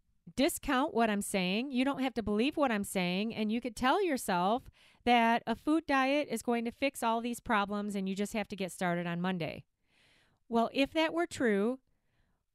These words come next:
why do you wait until, why, why do you have to wait till Monday? Why not do it right now? What is the problem? If it's so easy for you to stop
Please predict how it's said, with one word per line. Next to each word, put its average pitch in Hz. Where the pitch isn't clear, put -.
why 262
do 320
you 302
wait 269
until, 240
why, 240
why 247
do 285
you 285
have 285
to 254
wait 247
till 233
Monday? 208
Why 226
not 247
do 247
it 214
right 233
now? 190
What 240
is 262
the 233
problem? 208
If 226
it's 226
so 262
easy 214
for 240
you 254
to 233
stop 254